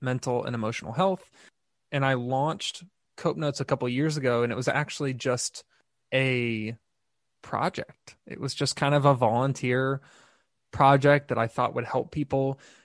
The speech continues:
And slowly it started growing. Actually, fairly quickly, it started growing to the point where I had to quit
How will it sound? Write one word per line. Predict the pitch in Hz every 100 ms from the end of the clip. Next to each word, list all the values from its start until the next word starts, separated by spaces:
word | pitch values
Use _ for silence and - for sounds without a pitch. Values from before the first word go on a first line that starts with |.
| _
And | 143 127
slowly | - - 139 135 131 131
it | 123
started | - 135 127
growing. | 123 127 127 127 127 127
Actually, | 143 - 156 123 -
fairly | - 151 139 139
quickly, | - 180 160 147
it | -
started | - 135 131
growing | 127 123 123 123
to | 123
the |
point | 117 139 127
where | 127
I |
had | 120
to | 123
quit | - 147 123